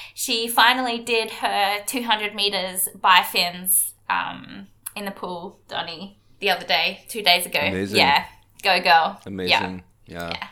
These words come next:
Speaker 2: Yeah, as, as I think about going back to do some pool training in the next few weeks, um, I'm like, man, I remember thinking, you know, like, hundred and twenty, whatever my last P B in the pool was, was, like, uh,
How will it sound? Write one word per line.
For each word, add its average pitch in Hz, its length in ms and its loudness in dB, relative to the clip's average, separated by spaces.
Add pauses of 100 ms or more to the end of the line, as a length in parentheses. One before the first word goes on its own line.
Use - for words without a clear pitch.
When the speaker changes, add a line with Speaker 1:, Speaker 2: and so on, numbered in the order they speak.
(200)
Speaker 2:
Yeah, 107 180 0
as, 104 260 -4
as 110 180 -4
I 120 200 4
think 117 260 -6
about 104 300 0
going 95 240 -2
back 98 240 -4
to 104 140 -8
do 95 140 -8
some 92 200 -8
pool 98 260 -4
training 104 400 -4
in 98 80 -4
the 95 80 -6
next 95 300 -10
few 107 260 -10
weeks, 117 560 -8
um, 87 640 -8
I'm 90 260 -12
like, 85 560 -12
man, 123 220 -10
I 117 40 -10
remember 131 460 -6 (240)
thinking, 95 420 -8
you 90 120 -10
know, 85 180 -10
like, 76 420 -10 (140)
hundred 104 380 -8
and 92 120 -8
twenty, 95 560 -6
whatever 90 360 -4
my 85 160 -6
last 85 340 -8
P 92 160 -8
B 85 160 -10
in 82 100 -8
the 80 60 -12
pool 82 300 -8
was, 80 240 -8
was, 80 140 -14
like, 80 340 -10
uh, 73 280 -8